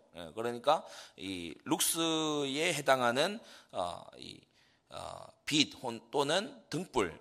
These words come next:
이렇게, 예, 예, 의미를 가지는 헬라어가 바로 루크노스입니다. 어, 이 등불이라고 하는 것은 성경에 여러 가지 사-, 여러 가지를 상징하는데 대표적으로 세 가지예요. 등불이라고 하는 것은 먼저는 생명을 상징합니다.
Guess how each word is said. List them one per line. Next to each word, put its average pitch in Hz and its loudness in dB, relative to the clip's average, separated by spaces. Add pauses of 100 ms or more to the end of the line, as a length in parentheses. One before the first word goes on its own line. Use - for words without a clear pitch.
이렇게, 120 -2 (260)
예, 82 -12 (100)
예, 85 -12 (180)
의미를 131 8
가지는 123 2
헬라어가 107 4
바로 110 2
루크노스입니다. 107 -6 (640)
어, 185 12
이 226 10
등불이라고 233 6
하는 131 0
것은 104 0
성경에 160 6
여러 147 4
가지 202 10
사-, 139 2
여러 113 6
가지를 185 8
상징하는데 120 2
대표적으로 170 2
세 147 2
가지예요. 104 4 (760)
등불이라고 170 8
하는 123 6
것은 160 0 (140)
먼저는 123 4
생명을 262 0
상징합니다. 87 -8